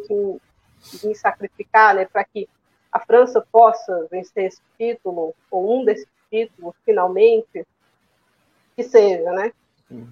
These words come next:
Speaker 1: E a Bourradi também deixou a seleção um pouco de lado. É, a Renard já tinha dado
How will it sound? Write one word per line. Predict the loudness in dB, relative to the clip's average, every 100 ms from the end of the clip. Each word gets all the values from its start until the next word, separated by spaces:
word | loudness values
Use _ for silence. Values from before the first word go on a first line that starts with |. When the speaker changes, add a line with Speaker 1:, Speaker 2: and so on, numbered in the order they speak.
| -16
Speaker 1:
E | -12 -8 -6 -6 0
a | 0
Bourradi | 2 2 2 0
também | 0 0 2 0 -2
deixou | -10 -6 -2
a | -2
seleção | -4 -10 -8 -8 -8
um | -8
pouco | -10 -8
de | 0
lado. | 6 8 8 6 2 -4 _ _ 0
É, | 2 4 4 4
a | 2 4
Renard | 6 6 6 4 0 -8 _
já | -10 -8 -2
tinha | 0
dado | 4 4 4 2 0 0 -4